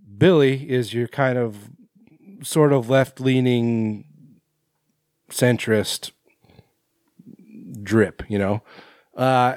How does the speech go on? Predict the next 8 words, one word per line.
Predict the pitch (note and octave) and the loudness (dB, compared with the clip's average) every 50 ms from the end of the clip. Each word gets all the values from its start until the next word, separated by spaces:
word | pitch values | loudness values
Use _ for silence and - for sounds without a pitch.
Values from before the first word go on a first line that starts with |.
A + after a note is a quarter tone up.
| - - | -2 0
and | D3 C#3 B2+ B2+ | 0 2 2 2
then | B2+ C#3 C3+ C3 C3 B2+ | 2 2 4 4 2 0
you've | C3 B2 A#2+ A#2+ G#2 G#2+ | -2 -4 -4 -6 -6 -4
got | - B2+ B2 B2+ A2 G2 G#2 | -2 0 0 0 0 -4 -8
the | G#2 G#2 | -12 -12
fucking | - - C3 A#2+ A2 - A#2 A#2 - | -6 -2 -2 -2 0 -2 -6 -6 -2
alt-right | - A#2 A#2+ B2 B2+ - A2 A2+ A2 G#2 G#2+ A2 _ - | 0 2 2 2 2 2 0 0 0 0 -2 -4 _ -14
nutcase, | - A#2 A2 G#2 G#2 G#2+ G#2+ G#2+ A#2 A#2+ - - - - F#2+ F2+ F2+ - - - | -8 -6 -4 -2 -2 0 2 2 0 0 -2 -4 -8 -6 -6 -6 -8 -10 -10 -12